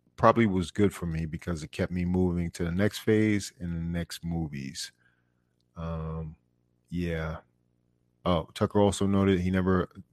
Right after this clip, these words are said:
thought about doing sequels as another contributing factor. "I always wanted to do a good job and keep moving to the next movie," he added. However, it's noted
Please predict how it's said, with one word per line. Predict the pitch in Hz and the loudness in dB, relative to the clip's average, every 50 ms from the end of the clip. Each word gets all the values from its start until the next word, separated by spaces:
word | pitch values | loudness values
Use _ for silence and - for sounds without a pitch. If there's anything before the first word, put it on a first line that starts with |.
| _ _ _ - | _ _ _ 4
thought | - 123 127 123 | 8 10 10 12
about | 110 117 110 98 | 12 10 10 8
doing | 107 107 104 98 | 6 2 2 2
sequels | - - - 110 - - 101 101 98 90 85 | 0 -2 -4 -4 -2 2 2 4 4 2 0
as | 87 95 95 90 85 78 87 | -2 -2 0 0 0 0 -2
another | 87 85 80 71 71 80 85 87 92 92 90 90 87 87 82 82 - _ _ _ _ _ _ _ _ _ - - - - - - _ _ _ - | -2 -4 -4 -6 -8 -10 -6 -4 -2 0 0 0 0 0 -2 -4 -8 _ _ _ _ _ _ _ _ _ -20 -20 -20 -20 -20 -20 _ _ _ -6
contributing | - 101 98 95 - - - - - - 143 113 110 101 101 95 | -2 0 0 0 -2 -6 -8 -2 2 4 4 6 6 4 4 2
factor. | 87 - - - 104 92 87 - - - 90 80 76 | 0 0 4 6 6 6 6 4 0 -2 -2 0 0
"I | 82 95 | 0 2
always | 101 113 120 107 | 4 4 4 4
wanted | 113 117 113 104 98 | 4 2 2 0 0
to | |
do | 85 95 101 92 | 2 2 2 2
a | 87 | 2
good | 76 95 95 | 2 0 0
job | 80 87 92 90 87 87 - | 2 2 2 4 2 2 0
and | 92 87 - | -4 -10 -8
keep | - - 92 82 | -6 -6 -4 -2
moving | 92 92 92 87 90 87 | 0 2 2 2 2 0
to | - - 90 | -2 -2 -4
the | 85 | -2
next | 87 90 95 92 - - | 0 0 -2 -2 -2 -2
movie," | 101 101 104 107 101 104 98 98 - _ _ _ | 2 2 4 4 4 4 2 0 -4 _ _ _
he | - 98 98 98 | -2 0 2 2
added. | 196 190 202 190 - _ _ _ _ _ _ _ _ _ _ _ _ _ _ _ - - - | 4 4 2 2 0 _ _ _ _ _ _ _ _ _ _ _ _ _ _ _ -8 -6 0
However, | - 104 110 107 101 95 | 2 4 6 6 4 4
it's | 92 - - | 0 0 2
noted | 110 120 131 120 110 110 104 | 4 6 6 6 6 4 2